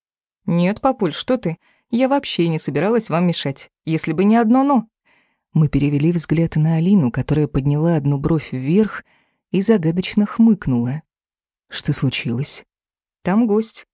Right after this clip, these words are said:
Незваный». Я нахмурилась. Неужели опять все начинается? Кто еще может нам помешать?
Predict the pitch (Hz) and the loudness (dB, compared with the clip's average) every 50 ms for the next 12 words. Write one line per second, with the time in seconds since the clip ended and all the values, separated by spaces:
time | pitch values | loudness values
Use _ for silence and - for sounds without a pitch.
0 | _ _ _ _ _ _ - 185 214 214 202 175 156 160 170 180 185 185 - _ | _ _ _ _ _ _ -2 0 0 2 2 0 2 2 2 0 0 -2 -6 _
1 | _ _ _ _ _ _ _ _ _ _ _ _ _ _ _ _ 143 139 139 139 | _ _ _ _ _ _ _ _ _ _ _ _ _ _ _ _ -2 0 0 0
2 | 151 170 - - 208 190 160 135 131 120 120 131 139 - - - - _ _ _ | 0 -2 0 2 2 2 2 0 -2 -4 -6 -6 -6 -8 -10 -10 -12 _ _ _
3 | _ _ _ _ _ _ _ _ _ 160 151 147 139 135 139 143 143 143 147 147 | _ _ _ _ _ _ _ _ _ 0 0 2 0 0 0 0 0 0 0 -2
4 | 139 - 160 147 - - - 143 135 135 - - - 131 127 131 135 139 - - | -2 -2 -4 -4 -4 -6 -6 -4 -4 -4 -4 -4 -4 -4 -4 -4 -6 -8 -8 -10
5 | - - - - _ _ _ _ _ _ _ _ _ - - 160 156 165 170 160 | -10 -10 -12 -16 _ _ _ _ _ _ _ _ _ -4 -2 2 2 2 2 2
6 | - - 196 190 160 139 147 160 151 131 - 143 135 131 131 143 139 151 160 - | 0 0 0 2 2 2 0 0 -2 -2 -2 0 -2 0 -2 -2 -2 -2 -2 -4
7 | - - - - - - | -6 -6 -8 -10 -12 -14